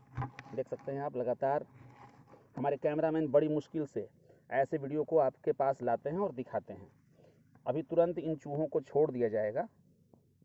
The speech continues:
क्योंकि स्वरांजलि सेवा संस्थान परिवार, स्वरांजलि सेवा संस्थान ट्रस्ट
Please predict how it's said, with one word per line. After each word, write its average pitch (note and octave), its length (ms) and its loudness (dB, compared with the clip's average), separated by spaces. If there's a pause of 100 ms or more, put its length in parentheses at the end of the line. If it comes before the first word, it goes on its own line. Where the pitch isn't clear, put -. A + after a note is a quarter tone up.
(1300)
क्योंकि C#3+ 300 0 (840)
स्वरांजलि E3 440 4
सेवा D#3+ 220 4
संस्थान D#3 460 -4
परिवार, C3 420 -2 (300)
स्वरांजलि F3 580 4
सेवा D#3 240 0
संस्थान C#3 380 -8
ट्रस्ट - 320 -4